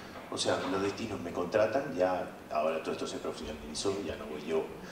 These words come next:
de viaje, me llevan los destinos, me contratan los países, yo voy y les hago vídeos, que ahora ya son vídeos oficiales. Entonces, eh, ha pasado un proceso muy gracioso, el que yo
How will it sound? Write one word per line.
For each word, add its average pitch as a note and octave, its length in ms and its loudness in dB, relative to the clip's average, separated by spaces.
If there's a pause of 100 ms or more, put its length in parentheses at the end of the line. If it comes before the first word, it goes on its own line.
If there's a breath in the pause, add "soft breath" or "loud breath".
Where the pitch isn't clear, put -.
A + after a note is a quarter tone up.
(160 loud breath)
de F#2 80 2
viaje, G2+ 380 4
me E2+ 240 -2
llevan F2+ 300 2
los F#2 100 -2
destinos, C3 320 -2
me E2+ 80 -4
contratan F2+ 400 -2
los G2+ 80 -2
países, B2+ 540 2 (320 loud breath)
yo G#2 100 4
voy A#2 220 4 (100)
y G#2 40 -4
les G2 140 -2
hago G2 220 4
vídeos, F2 420 -2
que G#2+ 140 0
ahora G#2+ 180 6
ya G#2 140 2
son G2+ 180 -4
vídeos F#2 280 0
oficiales. - 640 -6 (280 loud breath)
Entonces, - 540 -6
eh, D#2+ 260 -4 (1000)
ha - 100 -6
pasado - 320 2
un - 60 -8
proceso B2 420 0
muy F#2+ 160 -2
gracioso, B2+ 420 4
el - 120 6
que F2 120 -2
yo G2+ 220 2